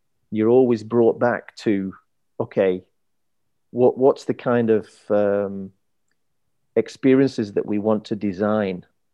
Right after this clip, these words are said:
within a classroom curriculum that will help to, um, bring about those states of mind that are conducive to learning, perhaps, you know? So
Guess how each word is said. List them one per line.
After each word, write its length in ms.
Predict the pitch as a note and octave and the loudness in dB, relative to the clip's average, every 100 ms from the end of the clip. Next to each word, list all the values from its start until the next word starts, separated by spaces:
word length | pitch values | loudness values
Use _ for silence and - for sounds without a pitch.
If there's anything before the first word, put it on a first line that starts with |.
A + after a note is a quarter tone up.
| _ _ _ _ _ _ | _ _ _ _ _ _
within 380 | G2+ G2+ A2 G#2+ | -6 0 0 0
a 340 | F#2+ F#2 F2+ - _ _ _ | -2 -4 -8 -14 _ _ _
classroom 460 | - G#2+ - A2 G#2 | -6 -6 -2 -4 -2
curriculum 640 | A2 G#2 G#2+ A2 F#2 C#2 - _ _ _ _ _ _ - | -2 -2 -2 -4 -4 -8 -18 _ _ _ _ _ _ -4
that 80 | G2+ | 0
will 200 | A2+ G#2 | 0 0
help 360 | - A2+ - | 0 -2 -2
to, 580 | - - A2 G#2+ G#2 F#2 _ _ _ _ _ _ | -12 -4 -2 -2 -6 -8 _ _ _ _ _ _
um, 560 | G2+ G#2 G2+ G2+ G2 - _ _ _ | -2 -2 -2 -6 -10 -14 _ _ _
bring 260 | A2+ B2 B2 | -2 0 2
about 360 | A2 B2 B2 - | 2 4 4 4
those 220 | G2+ - | 0 -2
states 380 | - A#2 A2+ - | 0 0 0 -6
of 100 | F2+ | -6
mind 420 | G#2 A#2 G#2 F#2+ | -2 0 -2 -2
that 100 | G2 | -2
are 40 | |
conducive 640 | G2+ B2+ G#2+ B2+ C3+ C3+ A#2+ | -4 -6 -6 0 0 0 -4
to 160 | - G#2+ | -2 -2
learning, 560 | A#2 C3 A#2+ G2 F#2+ - | 4 4 4 2 -6 -8
perhaps, 440 | F2+ F2 - - | -6 -6 -10 -8
you 60 | G#2 | -2
know? 140 | D3+ | -2
So 340 | E3 D3 C#3 | 0 0 0